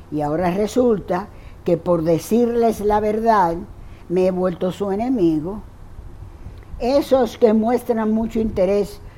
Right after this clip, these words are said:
por ganárselos a ustedes, no abrigan buenas intenciones. Lo que quieren es alejarlo de nosotros para que ustedes se entreguen a ellos. Está bien mostrar interés con tal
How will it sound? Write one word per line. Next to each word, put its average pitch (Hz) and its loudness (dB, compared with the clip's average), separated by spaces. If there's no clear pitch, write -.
por 175 -2
ganárselos 208 0
a 208 0
ustedes, 190 -2
no 214 -2
abrigan 233 8
buenas 202 0
intenciones. 180 -2
Lo 196 4
que 202 2
quieren 269 6
es 277 2
alejarlo 214 2
de 240 4
nosotros 190 0
para 190 2
que 202 -4
ustedes 233 2
se 190 -4
entreguen 185 -2
a 175 0
ellos. 160 -4
Está 208 0
bien 262 6
mostrar 220 2
interés 175 0
con 175 0
tal 208 2